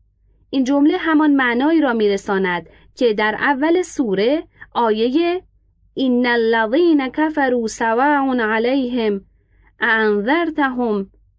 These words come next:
ام لَمْ تُنذِرْهُمْ لَا یؤمنون» در صدد بیان آن بود.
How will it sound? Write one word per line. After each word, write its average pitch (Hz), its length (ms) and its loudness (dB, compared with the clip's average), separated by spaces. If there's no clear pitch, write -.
ام 226 240 0
لَمْ 202 320 0
تُنذِرْهُمْ 220 920 -2
لَا 233 260 0
یؤمنون» 196 800 -2
در 240 160 0
صدد 294 680 0
بیان 208 460 0
آن 190 300 -2
بود. 156 240 -8